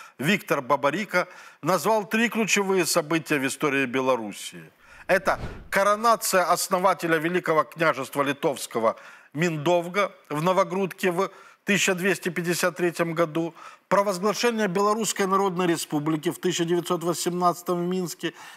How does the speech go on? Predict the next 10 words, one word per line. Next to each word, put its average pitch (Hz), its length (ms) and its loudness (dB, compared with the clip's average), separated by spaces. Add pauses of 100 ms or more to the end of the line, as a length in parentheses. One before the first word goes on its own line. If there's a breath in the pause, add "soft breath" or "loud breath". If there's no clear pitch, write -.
и 202 100 2
создание 214 540 2
Республики 170 540 -2
Беларусь 156 520 0
в - 60 -12
тысяча 180 260 -2
девятьсот 147 340 0
девяносто 131 380 -4
первом 135 460 -2
году. 113 240 -6